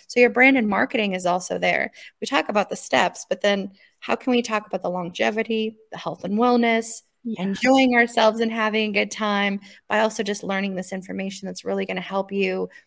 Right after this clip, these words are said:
Speaker 1: train as the athlete that you are. I can't stress that enough, that dancers are athletes, you are artistic athletes that need to learn how to take care of your body and recover. We'll have recovery options too.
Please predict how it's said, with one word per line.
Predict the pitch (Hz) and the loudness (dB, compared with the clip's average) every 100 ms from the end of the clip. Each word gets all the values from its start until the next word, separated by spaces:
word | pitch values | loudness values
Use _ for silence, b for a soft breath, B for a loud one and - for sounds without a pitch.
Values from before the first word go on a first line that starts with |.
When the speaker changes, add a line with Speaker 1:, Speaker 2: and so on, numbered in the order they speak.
| B B - | B B -10
Speaker 1:
train | - 220 226 | 0 2 4
as | 208 196 196 | 2 0 0
the | |
athlete | 180 185 175 180 185 | -2 -2 -6 -8 -6
that | 175 180 | -6 -6
you | 190 | -4
are. | 180 | -2
I | 170 | -4
can't | - 208 208 | -6 -8 -8
stress | - 202 - | -6 -6 -6
that | 185 | -4
enough, | 180 180 175 180 | -4 -4 -6 -8
that | 180 | -10
dancers | - 190 190 208 202 | -6 -6 -4 -4 -4
are | 185 - | -4 -4
athletes, | 185 180 180 - - | -4 -6 -8 -12 -6
you | |
are | 185 180 | -2 -2
artistic | 180 202 196 - - | -4 -10 -6 -8 -4
athletes | 185 185 - 185 185 - - B B B | -4 -4 -4 -4 -6 -12 -18 B B B
that | - | -2
need | 226 233 | 2 0
to | 233 220 | 2 0
learn | 214 240 | 2 0
how | 240 214 | 0 -2
to | |
take | 208 214 202 | -2 -4 -4
care | 196 | -2
of | 190 | -2
your | 190 | -4
body | 185 190 202 208 | -2 -2 -2 -4
and | 208 | -6
recover. | 214 - 277 277 208 | -6 -2 0 2 2
We'll | 220 | 4
have | 262 | 2
recovery | 285 277 262 285 247 | 0 0 0 2 4
options | 233 - 233 226 | 2 0 -4 -4
too. | - 254 214 | 0 2 2